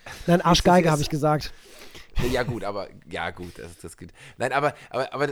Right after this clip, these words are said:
Speaker 2: aber man kann es, letztendlich kann man es runterbrechen auf, das, das, Politik ist hart. Also ich meine, also ich meine, eine, eine Kanzlerschaft hat nicht stattgefunden wegen eines Lachers, kann man auch mal so, äh, über-, übertrieben sagen. Das kann auch viele andere Gründe gehabt haben. Aber,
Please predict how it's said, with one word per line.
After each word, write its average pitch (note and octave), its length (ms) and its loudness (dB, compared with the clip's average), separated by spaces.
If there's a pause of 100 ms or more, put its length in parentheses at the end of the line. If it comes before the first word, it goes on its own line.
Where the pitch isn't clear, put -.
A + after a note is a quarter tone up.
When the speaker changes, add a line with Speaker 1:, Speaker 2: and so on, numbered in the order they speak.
Speaker 2:
aber C3 140 -4
man C3+ 140 -2
kann F3+ 180 -4
es, - 160 -10 (580)
letztendlich D#3+ 480 -4
kann D#3 140 -2
man C#3+ 180 -2
es C3+ 180 -10
runterbrechen C3+ 600 -6
auf, A#2 400 -8 (220)
das, - 200 -16 (120)
das, A#2+ 140 -12 (420)
Politik C#3 460 -2
ist - 220 -10
hart. B2 440 -2 (260)
Also A#2 140 -8
ich B2 80 -10
meine, C#3+ 320 -4
also B2+ 120 -8
ich C3 60 -12
meine, D3 200 -6 (380)
eine, C3+ 160 -10
eine C3 140 -8
Kanzlerschaft E3 680 -2
hat D3 140 -8
nicht D3 120 -8
stattgefunden C#3+ 600 -8
wegen C3+ 200 -4
eines A#2 240 -8
Lachers, B2 400 -4
kann G#2+ 120 -10
man G#2+ 120 -6
auch B2 120 -8
mal A2+ 180 -4
so, F2+ 280 -8 (120)
äh, F2+ 240 -10 (200)
über-, F#2 220 -14 (140)
übertrieben G2 480 -12
sagen. F2+ 240 -4
Das - 180 -14
kann G#2 180 -6
auch G#2 80 -10
viele - 240 -14
andere A2+ 260 -6
Gründe E2+ 380 -10
gehabt F2 320 -10
haben. E2+ 180 -8
Aber, F2+ 280 -8